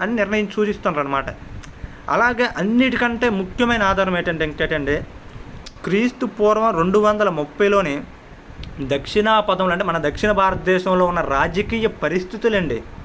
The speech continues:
ఈ రాజకీయ పరిస్థితులు అటండి వీళ్ళు స్వతంత్ర రాజ్య స్థాపనకు చాలా అంటే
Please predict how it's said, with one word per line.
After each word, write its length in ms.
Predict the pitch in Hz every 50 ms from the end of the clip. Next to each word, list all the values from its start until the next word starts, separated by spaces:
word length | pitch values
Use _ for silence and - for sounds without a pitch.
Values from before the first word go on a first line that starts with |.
| - - - - - - - - - - - - -
ఈ 160 | 165 180 185
రాజకీయ 560 | 180 151 143 160 185 185 220 - 233 226 220
పరిస్థితులు 600 | 214 220 208 175 190 190 190 - 226 214 220 214 202
అటండి 280 | 190 202 190 175 160
వీళ్ళు 400 | 170 175 151 143 151 175 180 180
స్వతంత్ర 520 | 180 - - 151 - 180 190 202 196 214 202
రాజ్య 380 | 190 180 180 180 175 165 175
స్థాపనకు 500 | - - - 160 160 160 - 180 170 180
చాలా 480 | 185 180 - - 208 - 127 156 170 175
అంటే 160 | 180 175 180